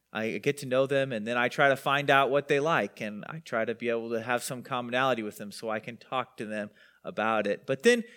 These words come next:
one thing that he said, I think that was really important, he, when people would move to town, he would, he would try to really meet them and greet them, and he'd say, "You know, sometimes when people have a big change in their life,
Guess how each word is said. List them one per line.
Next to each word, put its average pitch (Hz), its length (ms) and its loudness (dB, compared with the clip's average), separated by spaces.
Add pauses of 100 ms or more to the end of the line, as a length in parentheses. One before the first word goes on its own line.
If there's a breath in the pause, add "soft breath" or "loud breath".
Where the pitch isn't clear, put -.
(180 soft breath)
one 247 220 4
thing 254 180 6
that 214 120 6
he 185 60 8
said, 190 260 8
I 175 60 10
think 175 200 2
that 175 120 6
was 147 160 0
really 170 120 2
important, 170 380 2
he, 170 60 0
when 160 160 -2
people 185 280 0
would 185 100 4
move 185 160 0
to 165 80 -4
town, 180 400 4
he 143 80 2
would, 139 120 -2
he 117 160 -8
would 147 120 -4
try 156 260 4
to 143 80 0
really 151 300 2 (260 loud breath)
meet 170 220 0
them 160 240 4
and 123 100 -6
greet 151 240 -2
them, 143 240 2
and 120 100 -8
he'd 120 140 -10
say, 135 200 4
"You - 360 -2
know, 170 40 6
sometimes 208 680 6
when 170 100 -2
people 202 280 -2
have 170 140 2
a 135 60 -8
big 160 200 -6
change 180 500 -4
in 165 80 -6
their 147 140 -4
life, 131 600 2